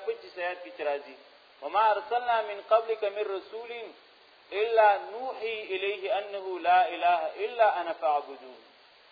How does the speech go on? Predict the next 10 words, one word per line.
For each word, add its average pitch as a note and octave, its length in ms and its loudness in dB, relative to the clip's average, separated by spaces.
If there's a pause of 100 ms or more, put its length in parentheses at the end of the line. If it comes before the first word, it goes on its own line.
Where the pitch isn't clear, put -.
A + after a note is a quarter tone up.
(120)
الله F#3+ 340 2
رب F#3+ 220 2
العزت F#3 360 -4
ټول A3+ 200 -6
انبیاء F#3 340 -2
علیه F#3+ 140 -2
السلام E3+ 380 -4
دی E3+ 100 -10
مقصد E3 420 -8
د F#3 60 -4